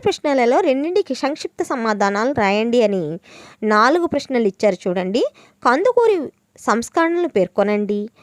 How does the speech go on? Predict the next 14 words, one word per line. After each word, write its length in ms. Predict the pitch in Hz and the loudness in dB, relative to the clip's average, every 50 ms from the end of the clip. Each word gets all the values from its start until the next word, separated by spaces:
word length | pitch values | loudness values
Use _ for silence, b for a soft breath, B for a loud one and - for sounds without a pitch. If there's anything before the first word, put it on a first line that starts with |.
| b b b - | b b b -6
రాయలవారు 580 | 196 196 202 233 294 415 453 427 427 427 427 | -2 0 0 2 2 2 2 2 2 2 0
పెద్దన 420 | 415 - 226 190 175 208 262 320 339 | 0 -2 -4 -4 -2 -2 -2 0 0
రాసిన 280 | 339 339 349 - 359 | -2 -2 -2 -4 -4
మనుచరిత్ర 540 | 302 240 180 170 202 - 320 285 302 - 339 269 - - | -2 -2 -2 -4 -2 0 -2 -2 0 0 -2 -2 -2 -2
అందుకున్న 380 | 185 190 247 240 - 320 330 | -4 -4 -4 -4 -4 -4 -4
తీరును 340 | 330 - 330 302 302 359 359 | -2 -2 -2 -2 -2 -2 -2
వివరించండి, 760 | 247 175 156 160 196 220 240 240 - 262 240 233 226 226 233 233 254 b b b b b b b b | 0 0 0 2 2 0 0 -2 -6 -6 -6 -4 -4 -6 -6 -8 -10 b b b b b b b b
హాస్యమునకు 680 | - 330 311 349 403 - - 453 440 427 427 427 - 403 | 0 0 2 0 0 0 0 0 2 2 2 2 2 0
ఒక 140 | - - 220 | 0 0 -2
ముఖ్య 280 | 196 214 - - 311 311 | -6 -4 -2 -2 -2 -2
కారణం 380 | - 330 330 311 320 339 339 - _ - | 0 0 -2 0 -2 -4 -6 -6 _ -2
ఆశ్చర్యం 680 | 190 185 220 - - _ - - 339 311 277 320 349 349 - - | 0 0 0 -2 -6 _ -4 -2 -2 0 0 -2 -4 -4 -6 -4
వివరించండి, 680 | 180 185 190 208 220 214 208 - 226 208 214 208 214 208 208 - _ b b b b b b b b _ _ _ - - - - - _ _ _ _ _ _ _ _ _ _ _ _ _ - | -4 -4 -2 -2 -2 -2 -2 -2 -2 -2 -2 -2 -4 -4 -6 -8 _ b b b b b b b b _ _ _ -20 -18 -18 -18 -18 _ _ _ _ _ _ _ _ _ _ _ _ _ -14
ద్విపద 380 | - 202 226 285 - - 440 | -6 -2 -2 0 2 2 2